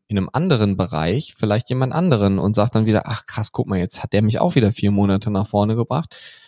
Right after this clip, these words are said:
Und, ähm, also hört sich jetzt so ein bisschen an, blöd an, aber so ein Mentor, ne,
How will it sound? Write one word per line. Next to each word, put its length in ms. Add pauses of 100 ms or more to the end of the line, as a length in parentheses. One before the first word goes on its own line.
(240)
Und, 380
ähm, 440 (580)
also 240
hört 220
sich 60
jetzt 100
so 60
ein 40
bisschen 240
an, 320
blöd 240
an, 140
aber 140
so 100
ein 100
Mentor, 880
ne, 340